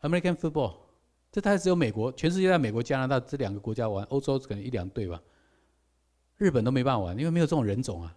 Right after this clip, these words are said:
但是各种人种里面最大只，因为它的冲撞力太大哦，很多人是断手断脚、吸狼哎，所以要戴钢盔保护哦，因为它冲撞力太大，每个人又体重那么大，前面的 lineman 都这么高的。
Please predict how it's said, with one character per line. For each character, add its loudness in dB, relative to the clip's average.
但 -8
是 -14
各 2
种 -2
人 -4
种 -4
里 -4
面 -4
最 -14
大 -4
只， -12
因 2
为 4
它 -4
的 2
冲 2
撞 4
力 4
太 0
大 -2
哦， -4
很 -2
多 4
人 2
是 -10
断 0
手 -4
断 -2
脚、 -6
吸 -6
狼 -4
哎， -10
所 -6
以 2
要 2
戴 -2
钢 -4
盔 -4
保 -6
护 -4
哦， -12
因 -4
为 0
它 0
冲 -2
撞 -2
力 -2
太 -4
大， -8
每 -6
个 -2
人 -2
又 2
体 -12
重 -6
那 -4
么 -6
大， -4
前 2
面 4
的 4
lineman 2
都 0
这 -6
么 -2
高 -4
的。 -8